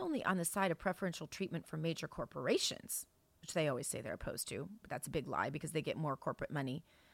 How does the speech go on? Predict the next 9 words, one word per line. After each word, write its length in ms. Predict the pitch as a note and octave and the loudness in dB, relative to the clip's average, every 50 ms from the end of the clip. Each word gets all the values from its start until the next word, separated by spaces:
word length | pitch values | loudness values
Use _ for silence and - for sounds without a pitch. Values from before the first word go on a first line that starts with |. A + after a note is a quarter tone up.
| - - - | -20 -12 -6
by 220 | F#3 D3 F#3+ E3 D3 | 2 8 8 8 8
far 460 | - - - D#3 B2+ B2+ B2+ D3+ D3+ _ _ _ _ _ _ - - - - | 8 4 2 2 2 2 -2 -4 -6 _ _ _ _ _ _ -20 -18 -6 -4
than 420 | F3 D#3+ E3+ D3+ D3 B2 G2 - | 0 2 2 2 2 0 -2 -2
the 100 | - D#3+ | -2 0
right 220 | C#3+ C#3+ C3+ B2 - | 2 2 2 2 0
ever 180 | - D#3 C#3 C#3 | 0 -2 -2 -2
does. 440 | - G#2+ G2+ A#2 D#3 E3+ - - - _ - - _ _ - _ - - - - - | -2 -2 -2 -2 -2 -4 -6 -8 -10 _ -20 -20 _ _ -20 _ -20 -20 -20 -14 -4
They're 100 | - D#3 | -4 -4
actually 220 | D3 - D3 - | -2 -2 -6 -8